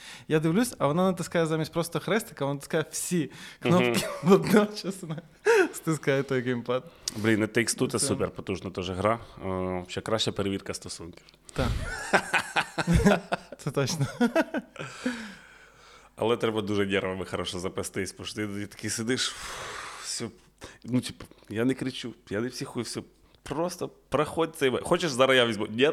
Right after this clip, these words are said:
Speaker 2: я сама зараз пройду. Це дуже потужно.
Speaker 1: Ну от, е, я, я, я просто обожнюю вибішувати тим, що я, коротше, вже прострибував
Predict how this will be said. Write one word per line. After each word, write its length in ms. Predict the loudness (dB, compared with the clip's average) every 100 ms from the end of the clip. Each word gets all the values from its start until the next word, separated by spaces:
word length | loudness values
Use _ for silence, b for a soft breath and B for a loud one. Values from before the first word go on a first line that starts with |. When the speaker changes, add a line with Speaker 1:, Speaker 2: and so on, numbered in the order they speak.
| 2
Speaker 2:
я 180 | 0 2
сама 320 | 4 6 6
зараз 240 | 4 2 2
пройду. 340 | 0 0 -2 -6 B B B B B B B B B _
Це 120 | -10
дуже 220 | -8 -8
потужно. 380 | -10 -14 -12 -10 -2
Speaker 1:
Ну 140 | 0
от, 160 | 0 2
е, 220 | 0 2 0
я, 200 | 0 0
я, 200 | -2 -4
я 100 | -2
просто 300 | -4 -4 -4
обожнюю 640 | -2 0 0 -2 -2 -2
вибішувати 680 | -4 -6 -4 -6 -6 -8 -8
тим, 180 | -6 -4
що 140 | -4 -4
я, 120 | -4
коротше, 340 | -6 -10 -8
вже 120 | -6
прострибував 680 | -6 -8 -4 -2 0 0 0